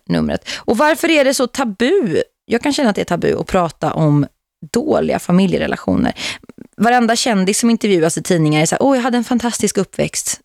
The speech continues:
I stort sett alla i alla fall. "Åh, mina föräldrar var fantastiska." De som inte hade det då? Hur ska man våga stå för det utan att vara, framstå som ett, liksom, psykfall? Noll tvåhundra elva tolv tretton.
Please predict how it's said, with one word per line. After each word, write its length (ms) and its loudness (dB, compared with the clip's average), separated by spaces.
I 40 -4
stort 240 0
sett 140 -4
alla 160 -4
i 0 -
alla 100 -6
fall. 200 -14
"Åh, 200 4
mina 200 2
föräldrar 240 0
var 80 0
fantastiska." 760 -4
De 200 2
som 120 2
inte 140 0
hade 280 0
det 160 -2
då? 220 -4
Hur 120 2
ska 180 0
man 160 2
våga 240 0
stå 300 -2
för 160 -4
det 80 2
utan 240 0
att 80 0
vara, 240 0
framstå 400 -2
som 140 -2
ett, 200 -6
liksom, 460 0
psykfall? 1000 -2
Noll 280 2
tvåhundra 720 2
elva 400 -2
tolv 280 -2
tretton. 320 -6